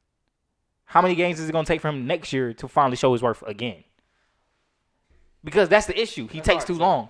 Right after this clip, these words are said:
Speaker 1: He
Speaker 2: but,
Speaker 1: takes too long.
Speaker 2: but
Speaker 1: And he,
Speaker 2: again, bruh,
Speaker 1: and to be real, at that young age,
Speaker 2: we, we
Speaker 1: he's,
Speaker 2: going back to the
Speaker 1: he's
Speaker 2: point that I
Speaker 1: still,
Speaker 2: was trying to make to you.
Speaker 1: he's still. What's, okay, good. What's your point?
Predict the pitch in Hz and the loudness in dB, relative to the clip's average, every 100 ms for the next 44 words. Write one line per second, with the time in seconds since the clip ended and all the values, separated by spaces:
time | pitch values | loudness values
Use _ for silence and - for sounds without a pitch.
0 | _ - 180 180 151 139 170 123 - _ | _ -10 0 0 0 -4 -2 -2 -8 _
1 | _ 143 170 175 190 175 151 147 151 220 | _ -2 0 0 -2 -4 -6 -4 -2 0
2 | 196 190 254 247 - 170 196 208 190 214 | 2 4 6 4 0 -6 -2 -2 0 -2
3 | 196 220 226 226 - 127 123 123 196 156 | -2 -4 -4 -8 -18 _ -14 -8 -6 -8
4 | 156 165 165 180 220 214 214 214 208 247 | -8 -10 -10 -6 -4 -4 -4 -2 0 4
5 | 226 202 180 180 185 214 277 269 233 220 | 6 6 4 -2 -2 -2 -4 -4 -14 -6
6 | 220 214 190 - - _ 277 302 254 196 | -4 -4 -8 -14 -18 _ 0 10 12 12
7 | 143 147 196 202 175 143 147 143 156 131 | 10 2 -6 -8 -6 -4 -4 -6 -6 -6
8 | 98 | -10